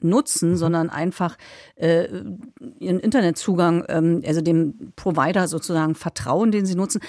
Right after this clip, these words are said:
Speaker 1: Was ist denn mit denen? Hat Sony die auch verklagt?
Speaker 2: Nee, weil das hatte Sony gar nicht nötig. Denn wer in Deutschland einfach den voreingestellten D-N-S-Server des Internetanbieters benutzt, läuft in solchen Fällen tatsächlich in eine schon eingerichtete D-N-S-Sperre hinein.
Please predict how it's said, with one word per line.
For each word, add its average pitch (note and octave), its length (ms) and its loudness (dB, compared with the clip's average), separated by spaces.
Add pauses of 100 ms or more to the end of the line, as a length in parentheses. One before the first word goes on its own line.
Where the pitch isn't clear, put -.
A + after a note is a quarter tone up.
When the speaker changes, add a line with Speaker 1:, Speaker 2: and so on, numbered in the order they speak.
(160)
Speaker 1:
Was - 160 -4
ist - 140 -2
denn F3+ 100 4
mit E3 160 0
denen? B3+ 220 4
Hat D#3+ 160 -2
Sony F3+ 260 -2
die D#3 100 -2
auch - 140 -6
verklagt? C4+ 460 -4 (400)
Speaker 2:
Nee, C#3+ 340 4
weil C3+ 380 2
das D#3+ 160 -4
hatte D3+ 180 -2
Sony D#3 380 2
gar C3+ 180 0
nicht D3 300 -2
nötig. E3 340 2
Denn A2 180 0
wer A#2+ 120 4
in A#2 60 -2
Deutschland D3 360 2
einfach C3 240 -2
den A2+ 220 -2
voreingestellten C3 840 -2
D-N-S-Server B2 580 0
des A2 120 -4
Internetanbieters A#2 760 -2
benutzt, B2 380 0 (420)
läuft B2 420 4
in D#3 60 -2
solchen B2 280 0
Fällen C3 280 0
tatsächlich - 520 -4
in B2+ 80 0
eine C3+ 160 0
schon - 80 -2 (100)
eingerichtete C3 760 -2
D-N-S-Sperre A2+ 720 -2
hinein. G2+ 400 0